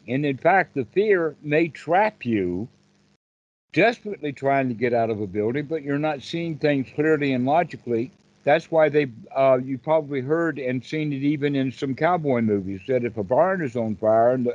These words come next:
and the horses are in there, they might, in fact, need to blindfold the horses in order to get 'em out of the barn.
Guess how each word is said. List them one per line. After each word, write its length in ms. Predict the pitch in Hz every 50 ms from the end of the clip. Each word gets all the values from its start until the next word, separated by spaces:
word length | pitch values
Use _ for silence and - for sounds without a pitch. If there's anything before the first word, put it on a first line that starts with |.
| - 123
and 140 | 120 120
the 100 | 117 117
horses 480 | 104 123 165 196 196 196 - 147 127 113
are 140 | 120 110 107
in 140 | 101 101 101
there, 300 | 98 98 101 104 110 - - - - - - - - _ -
they 120 | 139 147 147
might, 400 | 147 139 139 160 185 196 190 160
in 140 | 131 117
fact, 360 | 107 - 127 123 123 127 113 107
need 300 | 120 127 143 151 147 123
to 80 | 131 123
blindfold 840 | 92 123 127 135 151 175 185 190 185 160 - - 135 127 127 123 107
the 80 | 110
horses 720 | 98 107 147 170 185 170 143 - 101 98 92 95 95 - - - _ _ _ -
in 140 | 131 135
order 220 | 143 143 143 139 127
to 120 | 123 131
get 160 | 113 127 127
'em 100 | 127 123
out 160 | 120 117 113 107
of 100 | 104 95
the 40 |
barn. 420 | 92 101 143 156 135 98 78 67